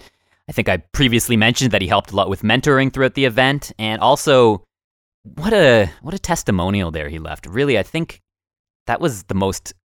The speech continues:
praise, and just something about the way he worded all of that was so perfect, and I just wanna give a huge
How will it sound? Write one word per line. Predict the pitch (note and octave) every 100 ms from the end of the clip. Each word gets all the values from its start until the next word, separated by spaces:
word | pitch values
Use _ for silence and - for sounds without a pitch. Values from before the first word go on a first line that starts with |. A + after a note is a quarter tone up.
| _ _ _ _
praise, | - G#2 G#2 A2 F#2+
and | F2+ F2+ F2+
just | B2+ - - _ _ _ _ _ _
something | - D#3 F3
about | A#2 A2+ A2 G2 -
the |
way | G#2+ G2
he | G#2+ F#2
worded | D#2+ F#2+ G2+
all | F2 D#2+
of | D#2
that | D#2 D2+ -
was | F2+
so | - A2 -
perfect, | - F#2 G2+ - -
and | D#2 D2+
I | E2+
just | - - _ _ _ -
wanna | C3+ A2 - -
give | F#2+
a |
huge | E2 - A#2 G#2 F2+ - -